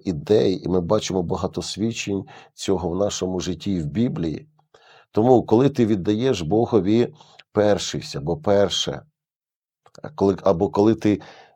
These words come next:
отримуючи фінанси, перше, що ти робиш, ти шануєш Бога, ти вклоняєшся, це твоє як поклоніння, це твоє свідчення, що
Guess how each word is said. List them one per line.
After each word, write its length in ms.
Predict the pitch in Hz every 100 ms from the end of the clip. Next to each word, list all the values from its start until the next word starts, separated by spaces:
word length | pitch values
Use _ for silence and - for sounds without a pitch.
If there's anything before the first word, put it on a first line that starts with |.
| _ _ _ _ _ _
отримуючи 680 | 98 - 120 139 113 - 98
фінанси, 760 | - 98 104 127 113 - 92
перше, 420 | 95 - 113 - 101
що 180 | -
ти 140 | - 104
робиш, 360 | 107 110 92
ти 140 | - 101
шануєш 640 | - 95 98 127 143 131
Бога, 540 | 117 107 104 104 117 - _ _ _ _ _ _ _ _ _ _ _ _ _ _ _ _ _ -
ти 120 | 98
вклоняєшся, 880 | - 95 95 98 120 120 - - 98
це 180 | - 80
твоє 440 | - 92 95 92 -
як 240 | 95 92
поклоніння, 960 | - 101 - 101 98 117 139 113 90 - _ _ _ _ -
це 240 | - 104
твоє 320 | - 98 98
свідчення, 960 | - - 107 120 - 87 80 82 - - _ _ _
що 520 | - - 101 95 -